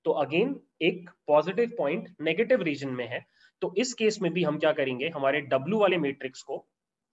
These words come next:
update करेंगे। हम हमारे डब्ल्यू वाले matrix को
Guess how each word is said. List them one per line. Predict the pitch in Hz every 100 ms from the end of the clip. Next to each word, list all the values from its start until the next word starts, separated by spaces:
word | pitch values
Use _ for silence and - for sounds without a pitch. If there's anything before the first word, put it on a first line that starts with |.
| _ _ _
update | 147 139 131 165 185
करेंगे। | - 117 110 110 _ _ _ _ _
हम | - 165
हमारे | 160 147 175
डब्ल्यू | 156 135 175
वाले | 185 170
matrix | 156 143 139 131
को | - 160